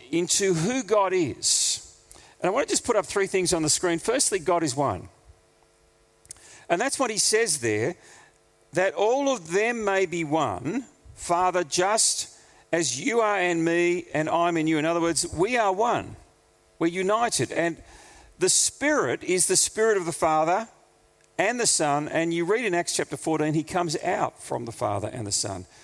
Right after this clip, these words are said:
And there is this unity in God. But he is not just one, he's three. And you see that in verse twenty-one.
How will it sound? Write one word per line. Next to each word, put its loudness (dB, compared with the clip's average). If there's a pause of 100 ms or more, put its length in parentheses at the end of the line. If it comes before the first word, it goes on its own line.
(420)
And 0
there 2
is 0
this 0
unity -2 (340)
in 0
God. 0
But -4 (600)
he -4
is 2
not 0
just -2
one, 0
he's 2
three. 0
And 0
you 0
see 0
that 0
in -4
verse 0
twenty-one. 0